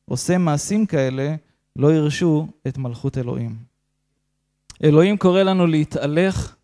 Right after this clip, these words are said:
ברוח. אנחנו על פי הפסוקים האלה וגם פסוקים אחרים שמוזכרים בדבר אדוני, הם מלמדים אותנו שתמיד יש מאבק, יש מלחמה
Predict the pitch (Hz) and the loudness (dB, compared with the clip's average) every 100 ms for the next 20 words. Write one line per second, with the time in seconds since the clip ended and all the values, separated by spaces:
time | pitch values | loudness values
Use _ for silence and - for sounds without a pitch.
0 | _ 123 139 156 127 104 - - _ _ | _ -2 2 2 2 -4 -14 -20 _ _
1 | _ _ _ _ _ _ _ _ _ _ | _ _ _ _ _ _ _ _ _ _
2 | _ - 147 156 160 156 214 214 - 185 | _ -4 -2 2 2 4 2 2 0 -2
3 | 214 214 185 208 185 165 175 202 - - | 0 2 2 2 2 2 2 0 -2 -4
4 | 170 208 196 170 165 202 190 175 156 147 | -2 -2 -2 -2 -2 -2 -2 -2 -2 -4
5 | - 151 180 190 160 139 180 180 160 156 | -4 -6 -4 -2 -2 0 0 2 0 0
6 | 185 175 170 175 - 147 147 143 151 147 | 2 2 2 -2 -4 -4 -4 -4 -2 0
7 | 151 147 196 214 - 165 156 143 151 - | 0 0 0 0 0 0 0 -2 -4 -2
8 | 151 196 233 185 185 180 165 165 139 139 | -2 0 0 0 0 0 -2 -2 -2 0
9 | 180 165 156 139 165 143 - 143 156 202 | 0 -2 -4 -6 -6 -6 -6 -4 0 0